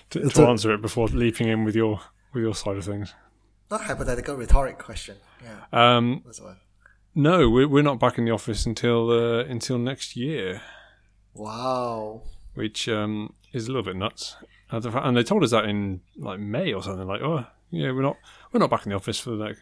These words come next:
Speaker 1: for the next seven months at least." And, well, really? You're not gonna wait to see how things pan out? But, uh, uh, but the good news is, uh, the good news is I got a, an office chair from, from the office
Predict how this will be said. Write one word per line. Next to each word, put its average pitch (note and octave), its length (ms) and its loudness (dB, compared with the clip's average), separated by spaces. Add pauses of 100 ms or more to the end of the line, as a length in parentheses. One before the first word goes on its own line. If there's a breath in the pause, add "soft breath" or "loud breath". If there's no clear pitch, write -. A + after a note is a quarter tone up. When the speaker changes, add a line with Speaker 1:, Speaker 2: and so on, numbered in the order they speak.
Speaker 1:
for - 160 -8
the A#2+ 40 -6
next G#2+ 200 -6
seven A2 240 -4
months G2+ 240 -6
at - 80 -12
least." - 280 -8
And, D3+ 160 -4
well, E3 180 -2 (280)
really? C4+ 300 0
You're G3+ 140 0
not A3 120 -2
gonna G3+ 100 2
wait F#3+ 200 2
to - 80 -12
see F#3 120 -6
how F3+ 120 0
things F3+ 240 0
pan F3 180 -4
out? F#3 200 -4 (140)
But, D3+ 140 -8
uh, B2+ 160 -4 (580 loud breath)
uh, C3 180 6
but C3+ 100 -2
the C#3+ 80 6
good G#3 140 6
news B2+ 220 6
is, A2+ 220 4
uh, A#2+ 460 2
the B2 80 -2
good C3+ 100 2
news A#2 160 0
is A2+ 300 0
I A2+ 140 -2
got B2 300 0
a, A#2 300 -2 (100)
an B2+ 120 -2
office D3 340 0
chair D#3 360 4
from, C#3+ 260 0
from C3+ 320 0
the C3 80 2
office - 480 -2